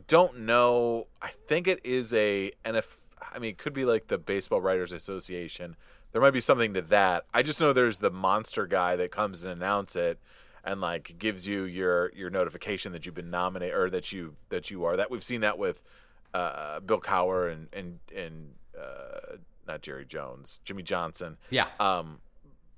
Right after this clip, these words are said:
Speaker 1: and we've seen it a few other times, but I'm not really sure what goes on. I, I would assume that the N F L Hall of Fame has some sort of ballot thing.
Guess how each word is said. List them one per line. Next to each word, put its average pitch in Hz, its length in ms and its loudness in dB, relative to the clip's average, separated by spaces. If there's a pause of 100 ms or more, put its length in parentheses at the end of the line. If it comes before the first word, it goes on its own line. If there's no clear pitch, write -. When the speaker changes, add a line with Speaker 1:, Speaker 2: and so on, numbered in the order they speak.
Speaker 1:
and 135 120 -4
we've 127 100 0
seen 135 160 0
it 113 40 4
a 107 40 0
few 110 180 -2
other 95 160 2
times, 87 380 -6
but 110 100 -2
I'm 143 80 -6
not 185 140 0
really 139 140 2
sure 127 240 0
what 110 300 0
goes 104 260 -2
on. 95 260 0
I, 90 100 0 (220)
I - 20 -2
would 101 140 -2
assume 117 640 -6
that 90 380 0 (400)
the 110 100 2
N 110 80 8
F - 80 2
L 92 100 2
Hall 92 180 6
of 82 60 -2
Fame 87 220 -4
has 90 340 -4
some 98 160 -10
sort 95 200 -4
of 71 120 -10
ballot 85 540 -2
thing. 80 480 -10